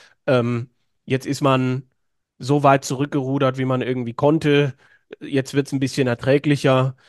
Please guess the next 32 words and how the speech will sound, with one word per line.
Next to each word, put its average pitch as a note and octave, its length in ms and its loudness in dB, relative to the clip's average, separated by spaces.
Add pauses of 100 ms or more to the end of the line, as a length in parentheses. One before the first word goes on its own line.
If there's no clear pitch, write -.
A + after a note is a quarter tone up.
(400)
ähm, B2 540 -2 (120)
und, B2 400 -6
und B2 500 -8 (1080)
fairer C#3+ 760 4 (360)
und A#2+ 500 -6 (300)
damit B2 260 2
will B2+ 100 -2
ich's - 160 -4
vielleicht A#2+ 260 -2
erstmal B2 340 -4
auch A2+ 200 -4
belassen, B2+ 560 0 (400)
ähm, A2+ 440 -4 (200)
weil A2+ 520 -2
es - 160 -14
beheißt A#2+ 400 0
halt B2+ 120 0
nach B2 200 -2
wie B2 80 -2
vor B2+ 220 -2
nicht, B2 320 -4
dass A#2 180 -4
dieser A2+ 340 -6
Modus, B2 640 -4
dass A2+ 220 -6
diese, A2 400 -6 (360)
dass A#2+ 140 -8
dieses A2+ 280 -8
neue A#2 280 -2
Format A2 680 -4
European A#2 540 -8
Tour, A#2 440 -4